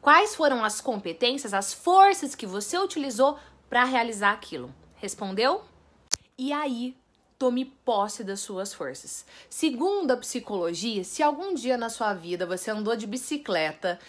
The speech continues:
mesmo que faça dez anos que você não ande, você ainda sabe andar de bicicleta. Como assim, Gi? O que que bicicleta tem a ver?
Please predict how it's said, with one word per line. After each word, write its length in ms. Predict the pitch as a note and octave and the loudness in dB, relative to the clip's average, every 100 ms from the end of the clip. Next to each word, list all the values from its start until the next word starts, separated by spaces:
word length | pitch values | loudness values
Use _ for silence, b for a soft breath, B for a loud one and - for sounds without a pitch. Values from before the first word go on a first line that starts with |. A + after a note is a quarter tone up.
| B C4+ | B -2
mesmo 240 | D4 E4 | -2 -2
que 80 | - | 2
faça 260 | C#4+ C#4+ | 2 4
dez 420 | B3+ D#4 G4+ F#4+ C4 | 6 8 8 6 6
anos 360 | D4 C#4+ C#4+ | 6 6 0
que 40 | B3 | 0
você 300 | B3 C4 B3 | 0 2 2
não 220 | C4+ A#3+ | 4 4
ande, 360 | A3 A3+ B3 C4 | 4 0 -4 -8
você 240 | F#3+ F#3+ G3+ | -10 -8 -4
ainda 260 | F3 G3 D4 | -4 -4 -4
sabe 340 | - E3+ F#3 | 0 2 2
andar 200 | F#3+ F3 | -2 -4
de 80 | F#3+ | -4
bicicleta. 680 | F#3+ C4 B3+ D3+ A2+ C#3+ - | -8 -8 -4 -6 -6 -14 -6
Como 140 | B3+ D#4+ | -2 -2
assim, 320 | D#4 D4+ C#4+ | -2 -4 -4
Gi? 100 | G#3 | -6
O 40 | |
que 80 | A#3 | -8
que 80 | C4 | -8
bicicleta 500 | A#3+ D4 B3+ B3+ C4 | -6 -2 0 2 2
tem 220 | C4 C4+ | 0 2
a 40 | C4 | 2
ver? 300 | F#3+ C#3+ | 0 -4